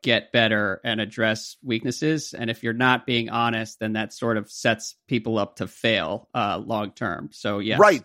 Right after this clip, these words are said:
Speaker 2: But the problem is that if there's no point of accountability, then that sort of falls apart. 'Cause you're like, "I was honest that this person's work on this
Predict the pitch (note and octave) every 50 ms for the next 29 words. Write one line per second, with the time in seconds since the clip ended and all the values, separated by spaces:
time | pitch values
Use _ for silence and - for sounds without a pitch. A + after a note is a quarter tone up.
0 | _ _ - F3 E3+ - F3 - - - F#3 F#3 G3+ F#3 F#3+ F3+ D#3+ D3 B2+ A2
1 | C#3 B2 A#2+ A2+ - - C3 A#2+ - D3 C3 B2+ A2+ - - G2+ G#2 A#2+ B2 C#3
2 | D3 D#3 E3 E3 D#3+ - _ _ _ - - - C3 C3+ C#3+ C3 - A2 G2+ G2+
3 | - - - A#2+ A#2 G#2+ F#2+ - - G2+ G#2 G#2+ G#2 F#2 D2+ C2+ A#1+ A#1 _ _
4 | _ _ _ _ _ _ _ - C3+ B2 A#2 A2+ G#2+ A#2+ A#2 - - - - -
5 | D3+ C#3+ C#3+ D3 D3 C3+ - - - A#2 A2 G#2+ - - F#2+ - - G2+ E2 -
6 | - - - - - - - G2+ B2+ C3+ B2+ A#2+ - _ - A#2 B2+ E3+ F#3 G3+
7 | F3+ C#3 - - - B2+ C3+ D3 C#3+ B2 A2+ - - - A2 G2+ G2 - _ _
8 | _ _ _ _ _ _ _ - - - C#3 C3+ - - - C3+ C3+ - - B2
9 | G#2+ F#2 F2+ F2 G#2 B2+ A#2+ A2+ A2+ - - - _ _ _ - G#2+ G#2 G2 F#2+
10 | F#2 F2+ F2+ E2+ - _ _ _ _ _ _ _ _ - G#2 E2+ A2 G#2+ G2+ -
11 | - - -